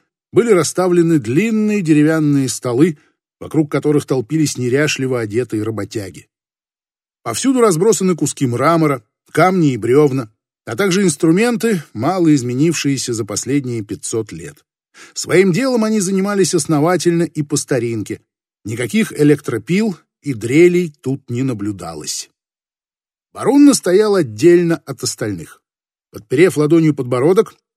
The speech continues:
он задумчиво и внимательно разглядывал огромную, ещё не законченную фигуру Мадонны. И очнулся лишь тогда, когда Флавия представилась. Мастер поздоровался с ней нежно, с невинностью малого дитяти. "Замечательная работа!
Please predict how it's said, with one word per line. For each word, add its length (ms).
он 160
задумчиво 500
и 80
внимательно 600
разглядывал 560
огромную, 720
ещё 260
не 100
законченную 680
фигуру 420
Мадонны. 560
И 60
очнулся 520
лишь 180
тогда, 380
когда 260
Флавия 480
представилась. 880
Мастер 340
поздоровался 680
с 120
ней 160
нежно, 420
с 120
невинностью 720
малого 480
дитяти. 600
"Замечательная 640
работа! 360